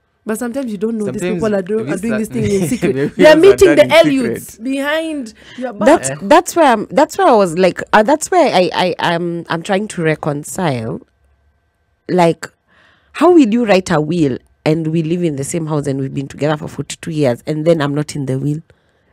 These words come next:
Speaker 1: It happens.
Speaker 2: It
Speaker 3: And I
Speaker 2: happens.
Speaker 3: can't, and, and now I have to go to court.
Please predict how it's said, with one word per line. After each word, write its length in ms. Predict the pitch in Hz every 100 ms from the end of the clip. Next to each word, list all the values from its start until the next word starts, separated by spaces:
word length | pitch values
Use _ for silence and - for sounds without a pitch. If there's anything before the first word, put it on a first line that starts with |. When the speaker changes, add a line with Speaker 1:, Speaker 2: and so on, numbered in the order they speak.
| _ _ _
Speaker 1:
It 160 | - -
happens. 540 | 190 - 165 185 - -
Speaker 2:
It 120 | -
Speaker 3:
And 140 | 190 202
I 60 |
Speaker 2:
happens. 120 | 196
Speaker 3:
can't, 260 | 226 220 220
and, 320 | - 190 180 160 - - - _ _ _ _
and 300 | 190 190 170 -
now 300 | 190 202 220
I 80 | 185
have 240 | 160 180 -
to 80 | 160
go 100 | 175
to 140 | 160
court. 520 | - 156 160 - -